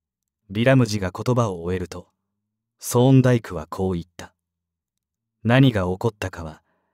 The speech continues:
警察に知らせなければなりませんが、私と友人も証人として呼ばれるでしょうから、警察に渡す前に、この帽子をもう少し詳しく調べたいのです。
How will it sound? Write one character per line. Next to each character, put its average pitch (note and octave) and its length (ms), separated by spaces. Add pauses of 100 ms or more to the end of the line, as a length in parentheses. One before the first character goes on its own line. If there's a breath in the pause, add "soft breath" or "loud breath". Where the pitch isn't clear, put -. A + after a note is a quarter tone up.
(460)
警 C3 200
察 B2+ 240
に B2 120
知 - 140
ら B2+ 100
せ C#3 120
な C3+ 100
け B2 120
れ A2 80
ば D#2+ 120
な E2 120
り F2+ 100
ま F#2 100
せ - 140
ん D#2+ 100
が、 D#2+ 160 (1040)
私 A2 300
と G2+ 140
友 G2+ 260
人 A#2 220
も A2+ 100
証 B2 300
人 C3 180
と B2 140
し - 80
て G#2 160
呼 G#2 80
ば A#2+ 120
れ A#2+ 100
る A2+ 100
で F#2 80
し - 120
ょ E2+ 60
う D#2+ 60
か - 100
ら、 - 160 (1040)
警 A#2 220
察 - 260
に G#2 120
渡 F#2 220
す - 140
前 F2+ 240
に、 D#2 180 (840)
こ B2 120
の A#2+ 140
帽 A#2+ 200
子 - 180
を G#2+ 100
も F#2 240
う A2+ 60
少 - 180
し - 180
詳 A2+ 220
し - 140
く G2 100
調 G#2 260
べ G#2+ 120
た G2+ 100
い F#2 80
の D#2+ 100
で D#2 120
す。 - 260